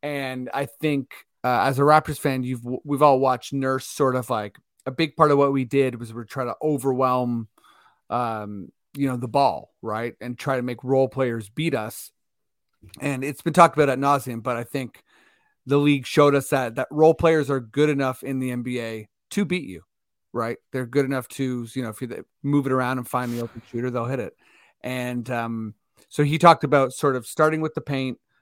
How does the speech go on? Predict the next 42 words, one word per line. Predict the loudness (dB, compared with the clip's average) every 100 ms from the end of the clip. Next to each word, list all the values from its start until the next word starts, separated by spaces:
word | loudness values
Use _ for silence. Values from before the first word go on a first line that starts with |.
| _
eliminating | -2 2 2 4 4 4 2
the | 0
corner | 4 4 4 -2
three, | -6 -6 -6
which | -6 -6
is, | -8
which | -6 -8 -8
is | -6
gonna | -4
be | -4 -6
a |
big | -6 -8 -6
change | -10 -10 -12 -12
'cause | -12 -12 -16 _ _ -4
that's | -4 -4
one | -6 -6
thing | -6 -4
the | -4
Raptors | -4 -6 -10
did | -10 -10
not | -6 -6 -6
do. | -12 -12
We | -10 -6
let | -6 -6 -8
people, | -10 -8 -12 -12 _ _ _ _ -2
we | 0
didn't | 2
let | 0 -2
people, | -4 -12 -14 -20 _
but | -4 -4 -6
it | -6
was | -4 -6 -6
not | -6
a | -6
priority | -6 -4 -6 -8 -12
to | -16
stop | -12 -10 -10
the | -12
corner | -10 -10 -10
three. | -10 -6 -6
So, | -6 -4 -4 -6 _ -20 -20 _ _ _ _ _ _
yeah, | 8 8 8